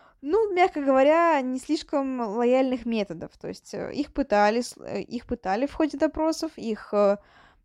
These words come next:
э, всячески, э, и всячески им угрожали и тому подобное. Естественно, при таком раскладе,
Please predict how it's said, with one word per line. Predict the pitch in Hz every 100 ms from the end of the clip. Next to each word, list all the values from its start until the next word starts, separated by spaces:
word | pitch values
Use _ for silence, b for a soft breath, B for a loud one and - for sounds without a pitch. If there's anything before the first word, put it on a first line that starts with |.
| _
э, | - 196 196
всячески, | - 220 214 - - -
э, | 196 196 196 170
и |
всячески | 196 233 226 - -
им | 214
угрожали | 202 196 196 202 208 196
и | 196
тому | 185 185
подобное. | 190 190 277 330 311 285
Естественно, | 262 247 - 247 - 233 208 196
при | - 202
таком | 196 190 196 185
раскладе, | 190 - 233 269 240 233